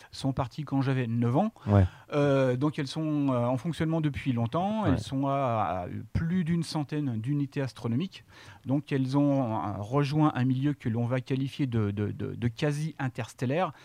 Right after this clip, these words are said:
Speaker 1: même si elles sont encore dans le domaine du Soleil. Mais on voudrait aller encore beaucoup plus loin, parce qu'il y a encore des choses à voir, des choses intéressantes. Et d'où le, nos réflexions, euh,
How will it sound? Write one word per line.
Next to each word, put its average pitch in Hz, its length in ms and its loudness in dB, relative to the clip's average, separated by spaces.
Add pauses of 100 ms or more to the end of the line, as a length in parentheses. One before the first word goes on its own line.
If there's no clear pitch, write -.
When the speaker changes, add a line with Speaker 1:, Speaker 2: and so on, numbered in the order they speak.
(180)
Speaker 1:
même 160 400 4
si - 340 -4
elles 139 120 -2
sont - 280 -6
encore 151 560 0
dans 147 400 2
le 143 240 0
domaine 139 360 4
du 120 120 0
Soleil. 151 440 2 (220)
Mais 170 360 2
on 165 100 0
voudrait 151 540 2 (160)
aller 143 340 0
encore 139 480 -2
beaucoup 127 300 -6
plus 117 180 0
loin, 131 240 4 (240)
parce - 160 -8
qu'il 123 160 -4
y 117 80 2
a - 180 -4
encore 165 760 0 (160)
des 123 180 -2
choses 117 280 -2
à 104 40 2
voir, 110 400 4 (300)
des 110 120 -4
choses 120 220 -6
intéressantes. 110 640 -4 (160)
Et 110 60 -6
d'où 131 120 -2
le, 90 380 -2
nos 135 240 4
réflexions, 147 680 -4 (420)
euh, 92 100 -10